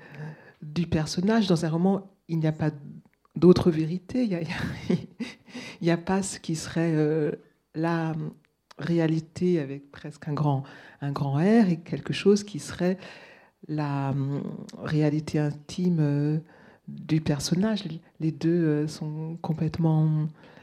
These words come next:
liés. Donc, je, je, je pense pas qu'il y ait de raison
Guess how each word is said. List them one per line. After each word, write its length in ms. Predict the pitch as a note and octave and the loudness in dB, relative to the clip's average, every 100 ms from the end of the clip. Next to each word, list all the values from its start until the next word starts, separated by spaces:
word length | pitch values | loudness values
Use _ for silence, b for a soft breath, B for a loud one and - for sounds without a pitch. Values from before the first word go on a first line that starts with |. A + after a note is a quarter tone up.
| B - | B -6
liés. 380 | D3 E3+ A3 G#3+ - - _ _ _ _ - | 0 4 6 4 -4 -20 _ _ _ _ -8
Donc, 320 | E3+ F#3 F3 - | 8 10 10 6
je, 180 | - | 0
je, 720 | D#3+ F#3+ F#3+ G3+ G3 - - - - - - - - - - | 2 6 8 8 6 2 0 -2 -8 -12 -12 -14 -14 -16 -12
je 180 | - F3+ | 0 2
pense 220 | F#3 G#3 | 6 4
pas 140 | G3+ D4 | 4 0
qu'il 200 | - A3 | 0 2
y 40 | |
ait 180 | G3+ G3 | 2 2
de 240 | F#3+ F3 | 0 4
raison 540 | F#3 F#3+ F#3+ G#3+ G#3+ | 4 4 6 6 6